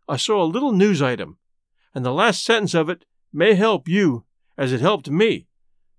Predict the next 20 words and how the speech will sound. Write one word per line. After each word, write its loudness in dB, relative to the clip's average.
to -6
weld 0
the 2
incidents -2
together. -6
It -4
recounted 2
the -2
reception -2
into -2
Bellevue -2
Hospital -2
of 0
a 0
young 0
woman 0
who -2
had -2
been -2
removed 2